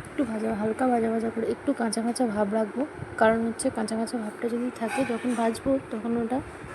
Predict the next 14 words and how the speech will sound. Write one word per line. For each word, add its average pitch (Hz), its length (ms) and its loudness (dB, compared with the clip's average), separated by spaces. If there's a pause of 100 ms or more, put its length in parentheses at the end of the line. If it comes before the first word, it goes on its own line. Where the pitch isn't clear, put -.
(260)
কচুরিটার 240 500 2
সঙ্গে 254 220 2
মিশে 240 300 2
যাবে, 226 260 0 (220)
দিয়ে 247 200 2
খেতে 240 220 2
ভালো 226 220 4
লাগবে। 202 300 2 (2500)
একটু - 160 -14 (100)
নাড়ানাড়ি 226 480 2
করে 247 160 4 (460)
তারপর 233 240 4
নামিয়ে 214 360 2
নেব। 202 160 -2